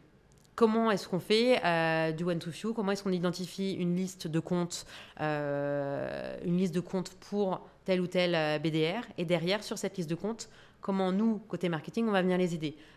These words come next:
Via du retargeting, via des landing pages hyper personnalisées, via, euh, des webinars, euh, sur une thématique qui va être sur ce vertical, par exemple, ou, euh, voilà, quelque chose qui leur parle. Donc, ça va être du one to few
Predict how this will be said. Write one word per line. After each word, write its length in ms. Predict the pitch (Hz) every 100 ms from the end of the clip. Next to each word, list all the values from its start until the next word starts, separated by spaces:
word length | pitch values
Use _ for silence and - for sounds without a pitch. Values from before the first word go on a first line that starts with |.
| 156
Via 200 | 160 190
du 120 | 165
retargeting, 800 | 165 165 160 160 - 180 202 226 - -
via 160 | 160 180
des 100 | 175
landing 300 | 165 160 165
pages 340 | 175 170 156 - 196
hyper 220 | 180 165
personnalisées, 840 | 160 165 151 151 147 165 190 214 - - -
via, 480 | 156 175 175 185
euh, 300 | 160 156 151
des 160 | 151 170
webinars, 680 | 165 170 170 170 175 170 170
euh, 220 | 170 151 147
sur 320 | - 175 175
une 100 | 170
thématique 480 | 175 170 165 - 175
qui 120 | 156
va 40 |
être 80 | 151
sur 120 | 151
ce 100 | -
vertical, 360 | 160 147 160 160
par 120 | 143
exemple, 340 | 147 160 160 -
ou, 120 | 147
euh, 220 | 139 123 113 -
voilà, 160 | - -
quelque 220 | 151 160
chose 160 | 170
qui 100 | -
leur 140 | 151 143
parle. 280 | 190 226 220 - - -
Donc, 120 | 170
ça 80 | 180
va 80 | 190
être 80 |
du 80 | 180
one 200 | 180 190
to 120 | 185
few 320 | 165 - 226